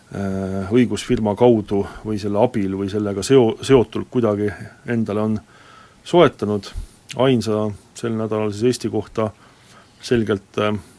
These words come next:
kirjeldatud seosena on siis välja tulnud asi, mis, eh, oli ka varem teada, et nimelt üks, eh, Panamas registreeritud firma, mis, eh, keeruliste erinevate fondide ja, ja offshore'ide kaudu korraldas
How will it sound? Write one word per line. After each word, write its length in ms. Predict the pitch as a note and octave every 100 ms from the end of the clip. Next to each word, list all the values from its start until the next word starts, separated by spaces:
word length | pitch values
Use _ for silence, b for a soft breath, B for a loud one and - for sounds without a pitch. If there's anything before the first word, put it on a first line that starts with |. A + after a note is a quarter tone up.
| _
kirjeldatud 440 | - B2+ G#2+ G#2 -
seosena 420 | D3+ A#2 G#2 A2+
on 200 | A2 A2
siis 140 | A2
välja 200 | A#2 A#2
tulnud 360 | G#2+ G#2+ G#2 - b b b b b -
asi, 240 | A#2 A2+
mis, 360 | G#2+ - - A2
eh, 240 | A2 G2
oli 160 | A2+ G#2+
ka 100 | G#2+
varem 260 | B2+ G2+
teada, 320 | G#2+ G#2 G2
et 140 | G2 -
nimelt 360 | G#2 G2 -
üks, 300 | G#2 - -
eh, 160 | G#2+ G2+ - _ B B B B B B
Panamas 340 | B2 A2 G2 G2
registreeritud 520 | G#2 - B2 G2+ -
firma, 320 | C#3+ B2+ G2+
mis, 340 | G2 - -
eh, 140 | A2 G2+ G2 B B B B B B B -
keeruliste 680 | A#2+ G2+ G2+ - - G#2+ G#2+
erinevate 760 | A2 G#2 G2+ G2+ - G#2+ G2+ B B
fondide 680 | - B2+ G#2+ G2 G#2+ G#2+ -
ja, 180 | A2 G#2 G#2 G#2+
ja 240 | G#2+ G2+
offshore'ide 720 | G#2 A#2+ - A2+ G#2 G2 G#2 - B B B B B
kaudu 340 | - A#2+ G#2+ G2
korraldas 520 | A#2 G#2+ G2+ G#2 -